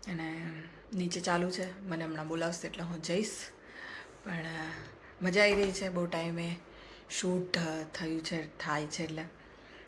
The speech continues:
તો ક્યાં દિવસો જાય છે ખબર જ નહીં પડતી. આજે ત્રીજો, ચોથો દિવસ છે. પણ, અ, સાચે ખબર નથી કયો દિવસ છે ને શું છે ને શું નહીં.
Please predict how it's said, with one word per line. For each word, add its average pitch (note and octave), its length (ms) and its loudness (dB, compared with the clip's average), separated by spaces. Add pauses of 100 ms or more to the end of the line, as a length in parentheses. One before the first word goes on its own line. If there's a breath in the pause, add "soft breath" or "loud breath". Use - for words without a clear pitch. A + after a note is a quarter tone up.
(100)
તો E3+ 320 -4 (440 loud breath)
ક્યાં F#3 180 4
દિવસો F#3 340 4
જાય F3 200 6
છે E3+ 120 2
ખબર E3+ 360 4
જ F3 60 2
નહીં E3+ 180 2
પડતી. D#3+ 340 -2 (280)
આજે D3+ 200 -8
ત્રીજો, D#3+ 320 -6
ચોથો D3+ 320 0
દિવસ D#3 320 -2
છે. - 140 0 (680 loud breath)
પણ, D3+ 260 -2
અ, - 20 -4
સાચે D#3 540 -2 (600 loud breath)
ખબર D#3+ 300 -2
નથી D#3+ 320 -4 (480)
કયો D3 240 2
દિવસ D3+ 320 0
છે D3 160 -2
ને D#3 80 0
શું D3+ 320 -4
છે D3 160 -2
ને D3 100 -2
શું D3+ 260 -2
નહીં. D3 180 -4